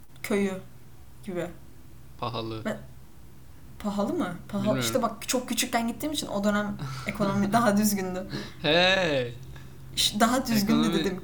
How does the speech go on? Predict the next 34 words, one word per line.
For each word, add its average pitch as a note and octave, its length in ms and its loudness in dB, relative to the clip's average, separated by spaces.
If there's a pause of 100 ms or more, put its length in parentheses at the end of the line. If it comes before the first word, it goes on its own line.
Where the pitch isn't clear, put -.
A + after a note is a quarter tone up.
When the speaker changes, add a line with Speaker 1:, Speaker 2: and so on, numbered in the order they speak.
(140)
Speaker 1:
Şu - 200 6
an A#3 180 8
kötü B3+ 260 6
demedim A#3 420 6
bak. G#3 140 6 (100)
Speaker 2:
<laughs> D3+ 120 4
Speaker 1:
Şş. - 380 6 (600)
Sakin A#3+ 460 4
ol. G#3+ 160 4 (2250)
Ekonomimiz A#3+ 520 4
Speaker 2:
Tamam. C#4 180 6
Speaker 1:
çok A3+ 100 2
iyi. G3 120 0
Türkiye A3+ 340 2
en A#3 240 4
büyük A3 180 0
güç. - 220 -4 (640)
Speaker 2:
Öyle. C3 440 -4
Türkiye, F3+ 400 4
Speaker 1:
Ama F4 120 10
hadi. C#4 100 8
Speaker 2:
Türkiye'deki F3+ 480 6
en E3 180 4
büyük D3+ 220 2
güç C3+ 440 -2
şu - 220 2
an C3+ 120 2
için. C3+ 380 -2 (160)
Speaker 1:
Evet. A3+ 300 6
Speaker 2:
Yarın D3+ 280 6
bir D3 40 2
gün D3 120 0
Afganlar C3+ 760 4
olabilir. A#2+ 260 -6